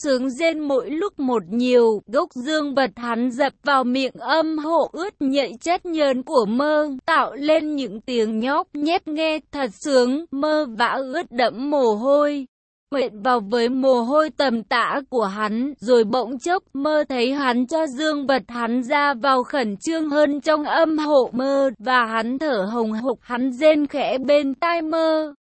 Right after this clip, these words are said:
Đón nhận anh xuất tinh này, mơ thấy hắn ghìm chặt dương vật hắn vào rất sâu trong âm hộ mơ, hắn không rút ra nữa. Mơ thấy dương vật hắn bỗng chốc như giãn căng lên trong âm hộ mơ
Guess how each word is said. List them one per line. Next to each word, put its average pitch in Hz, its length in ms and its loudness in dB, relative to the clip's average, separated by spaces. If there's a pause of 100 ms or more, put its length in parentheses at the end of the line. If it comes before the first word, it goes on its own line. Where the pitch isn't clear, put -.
(380)
Đón 254 300 4
nhận 285 260 0
anh 311 280 -2 (100)
xuất 370 160 -6 (160)
tinh 330 260 -2
này, 247 520 -2
mơ 302 340 0
thấy 247 240 0
hắn 247 320 -2
ghìm 240 320 -2
chặt 262 280 -2
dương 294 400 -2
vật 262 220 2
hắn 240 360 -2
vào 247 240 4
rất 277 240 -2
sâu 311 440 0
trong 311 240 -4
âm 311 340 2
hộ 294 340 2
mơ, 294 600 0
hắn 254 300 -4
không 330 280 -4
rút 311 240 -4 (140)
ra 320 200 4
nữa. 277 460 2 (440)
Mơ 302 440 2
thấy 247 180 0 (120)
dương 320 260 0
vật 262 220 2
hắn 226 380 -4
bỗng 247 260 -2
chốc 339 300 -4
như 311 220 0
giãn 262 380 -2
căng 320 360 0
lên 330 320 0
trong 302 240 2
âm 302 360 2
hộ 294 340 4
mơ 294 260 2